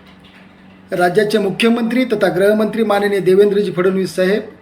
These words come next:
व उपमुख्यमंत्री माननीय एकनाथजी शिंदे साहेब यांना निवेदन देण्यात येईल. या सर्व प्रकरणात न्याय मिळेपर्यंत राज्यातील संपूर्ण समाज, सर्व समाज संस्था तसेच समन्वय समिती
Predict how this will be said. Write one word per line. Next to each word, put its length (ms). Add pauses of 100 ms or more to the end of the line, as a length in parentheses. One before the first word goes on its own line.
(100)
व 40
उपमुख्यमंत्री 760
माननीय 300
एकनाथजी 360
शिंदे 300
साहेब 240 (280)
यांना 200
निवेदन 420
देण्यात 340
येईल. 200 (640)
या 120
सर्व 280
प्रकरणात 580
न्याय 340
मिळेपर्यंत 640
राज्यातील 540
संपूर्ण 460
समाज, 380 (340)
सर्व 240
समाज 440
संस्था 340 (520)
तसेच 400
समन्वय 400
समिती 520